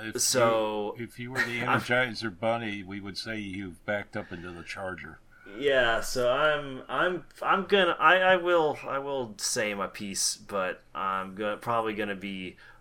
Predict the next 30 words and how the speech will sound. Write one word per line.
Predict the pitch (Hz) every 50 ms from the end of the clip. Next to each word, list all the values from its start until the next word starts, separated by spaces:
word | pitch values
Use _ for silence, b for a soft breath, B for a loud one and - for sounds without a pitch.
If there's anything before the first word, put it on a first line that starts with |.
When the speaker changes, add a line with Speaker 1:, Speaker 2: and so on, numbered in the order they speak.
| b _
Speaker 2:
less | 101 101 101 98 95 - -
vocal | 90 101 101 98 92 - - 104 92 87
<laughs> | 87 101
than | 117 110
I | 104 101
usually | 98 92 92 95 92 90 82 - 87 82 80 80 80 76 80
am. | - - 85 82 82 78 B B B B B B B B B B B
Uh, | 87 90 85 80 80
Speaker 1:
Or | 80
you | - 104 113
Speaker 2:
so | - 87
Speaker 1:
guys | 90 92 98 98 98 98 98
Speaker 2:
I | 95
Speaker 1:
are | 90 -
g-, | - 120 113 - -
gonna | - - - 107
Speaker 2:
apologize. | 98 92 85 82 80 80 104 92 82 78 78 78 82 80 - - - - - - - - -
Speaker 1:
Or | 101 98 107
you | 110 117
guys | 117 117 113 117 120 110 - 110
are |
gonna | 95 107 101 101
get | 101 104 95 92
a |
world | 90 87 90 92 107 110 113 110 107 98
record | 101 104 101 - 107 101 92 87 -
short | - - - 95 90 92 - - _ -
podcast | - 95 90 87 - - - 85 80 - - - -
here. | 95 80 - - - - -
Done. | 226 226 202 175 165 -